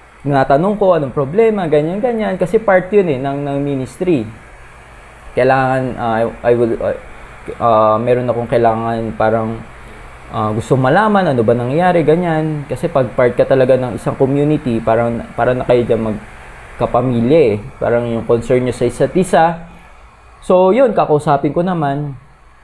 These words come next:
So, an-, anong gagawin nung, kunyari, nung, nung youth, nakakausapin ko, sasabihin niya, "Sige, kuya,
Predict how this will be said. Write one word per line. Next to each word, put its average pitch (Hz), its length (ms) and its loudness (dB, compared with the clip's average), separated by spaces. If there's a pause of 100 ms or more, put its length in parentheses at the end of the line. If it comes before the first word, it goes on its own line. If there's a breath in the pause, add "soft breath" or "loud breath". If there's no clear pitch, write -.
(460)
So, 151 480 6
an-, 151 240 -2
anong 180 240 0
gagawin 190 340 4
nung, 180 140 0
kunyari, 160 400 2
nung, 120 320 -6
nung 156 160 0
youth, 226 320 4
nakakausapin 123 800 0
ko, 160 240 2 (640)
sasabihin 127 440 -6
niya, 160 60 -4
"Sige, 202 300 0
kuya, 190 480 0